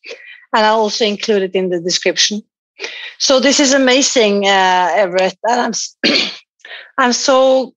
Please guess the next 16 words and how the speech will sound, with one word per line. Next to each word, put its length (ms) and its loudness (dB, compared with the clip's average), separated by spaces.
glad 420 2
that 320 -4
you 480 2
use 320 0
your 100 2
time 380 0
and 80 -2
energy 420 -2
to 160 -4
share 460 2
this 240 -6
knowledge 420 -2
to 100 -6
more 260 -2
people. 500 0
And, 220 0